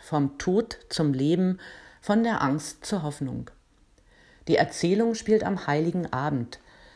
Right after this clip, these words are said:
Zwei Bergdörfer, Gscheid und Milzdorf, sind durch einen Berg voneinander getrennt. Die Bewohner der beiden Dörfer sind verfeindet. Trotz dieser Feindschaft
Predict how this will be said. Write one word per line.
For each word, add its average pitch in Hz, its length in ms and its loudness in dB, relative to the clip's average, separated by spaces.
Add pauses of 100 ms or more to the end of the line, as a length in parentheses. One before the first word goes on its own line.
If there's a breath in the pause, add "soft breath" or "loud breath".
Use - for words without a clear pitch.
(200 loud breath)
Zwei 151 280 2
Bergdörfer, 190 1040 0
Gscheid 170 420 0
und 147 220 0
Milzdorf, 175 680 -2 (280 loud breath)
sind 233 400 2
durch 156 280 2
einen 151 300 4
Berg 139 300 2
voneinander 143 600 2
getrennt. - 680 -4 (500)
Die 170 80 2
Bewohner 180 460 4
der 139 120 2
beiden 131 340 4
Dörfer 156 440 0
sind 160 240 -4
verfeindet. 135 760 -4 (840 soft breath)
Trotz - 320 6
dieser 151 280 0
Feindschaft 160 720 -2